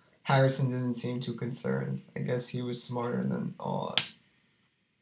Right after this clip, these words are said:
'Cause when she doesn't pick up all those calls in, like, the middle of the day, it wasn't as if it was so late at night that she would be sleeping, or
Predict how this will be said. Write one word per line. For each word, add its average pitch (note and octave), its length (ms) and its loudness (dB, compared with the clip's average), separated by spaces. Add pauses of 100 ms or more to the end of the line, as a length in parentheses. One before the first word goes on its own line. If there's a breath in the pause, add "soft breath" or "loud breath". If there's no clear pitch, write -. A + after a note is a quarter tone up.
(600)
'Cause C#3+ 260 8
when D3 180 6
she C#3+ 300 6
doesn't D3+ 400 6
pick C3+ 220 2
up C3+ 320 4
all B2+ 300 4
those B2+ 280 0
calls C3 880 0
in, C3 360 0
like, B2+ 220 0
the C3 100 0
middle C3 380 4
of B2 220 4
the A#2+ 100 2
day, A#2+ 560 0 (720)
it - 80 -2
wasn't C3+ 500 4 (360)
as B2+ 340 0
if B2+ 140 -2
it B2+ 100 0
was B2 220 2
so C3 240 4
late B2 320 2
at A2 100 0
night B2 360 2
that - 180 -2
she - 180 4
would A#2+ 160 -4
be A2+ 120 -2
sleeping, B2 920 -2 (760)
or B2+ 400 -4